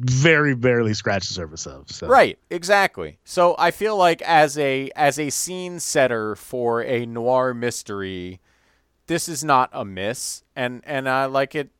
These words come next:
Speaker 2: definitely could have been worse. I'm, I'm Bernthal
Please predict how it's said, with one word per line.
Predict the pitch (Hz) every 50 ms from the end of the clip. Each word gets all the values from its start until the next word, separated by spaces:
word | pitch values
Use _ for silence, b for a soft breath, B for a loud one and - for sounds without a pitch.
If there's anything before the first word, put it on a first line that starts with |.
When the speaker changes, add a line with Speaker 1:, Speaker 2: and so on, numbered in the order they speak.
| _
Speaker 2:
definitely | - 156 147 - 165 156
could | - 170 160
have | 147 147
been | 156 147
worse. | 151 165 160 127 - -
I'm, | 117 117 117 117 117 - _ -
I'm | 160 139 135 131 135 131 131 131 127 123 120 _ _ _ _ _ _ _ _ _ _ _ _ _ _ _ _ _ _ _ _ _ _ _ _ _ _ _ _ _ _ _ _ _ _ _ _ _ _ _ _ _ _ _ _ _ _ _ _ _ _
Bernthal | - 196 214 240 226 170 -